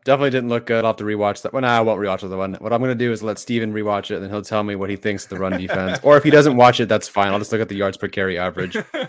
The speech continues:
Speaker 1: Uh, yeah, just bad optics all around for Jerry Tillery from, you know, last year hitting Mac Jones forty-five seconds after the whistle was blown to every single game they run. They run at Tillery, and everyone's saying they run at Tillery, and all the offensive line people are saying that they're running at Tillery.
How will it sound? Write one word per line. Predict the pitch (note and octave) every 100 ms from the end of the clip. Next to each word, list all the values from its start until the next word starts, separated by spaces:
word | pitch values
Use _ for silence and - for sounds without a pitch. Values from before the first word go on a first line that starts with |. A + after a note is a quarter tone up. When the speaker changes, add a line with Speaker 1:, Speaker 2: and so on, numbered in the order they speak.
| - D4 -
Speaker 1:
Uh, | G2+ G2+
yeah, | G2+ A2
just | B2+ A2
bad | B2 C#3
optics | A#2+ A2+ - G#2 G#2+
all | G2
around | G2 F#2+ F#2
for | F2
Jerry | F#2+ F#2
Tillery | F2 F2+ F2+ F2+ D#2 -
from, | - F#2 F2 E2+ - _ _ _
you | D2+
know, |
last | D2+ F#2+ G#2+ -
year | G#2 F#2+
hitting | F#2+
Mac | F#2 F#2+ -
Jones | - G2+ G2+
forty-five | - G2 G2+ G2+ F#2+
seconds | - F#2+ G2 F#2+
after | F#2+ -
the | F#2+
whistle | F#2+ G2 F#2
was | F#2+
blown | F2 G2 G2+ G2+ G2 F#2+ _ _ _ -
to | F#2+ E2 D#2 _
every | G#2+ G#2+ A2
single | - G#2 G2+
game | G2 G2 F#2+
they | F#2
run. | F2 G2+ G2+ G2+ G2+ F#2+ -
They | E2
run | E2 F#2
at | A2+
Tillery, | - A2+ A2 A2 A2 - _ _
and | -
everyone's | G#2 A2+ A2+
saying | A2 A2
they | G#2+
run | G#2+ G#2+
at | F#2+
Tillery, | G#2+ G#2+ G#2+ G2+ _ _ _
and | F2+
all |
the | G2+ G#2+
offensive | G#2+ A2 G#2+
line | G#2 G#2
people | G#2+ G2
are | G#2
saying | G2+ G#2+ G#2
that | G2
they're | G2+
running | G2+ G#2 G2+
at | F#2+
Tillery. | G#2 G2+ G2+ G2+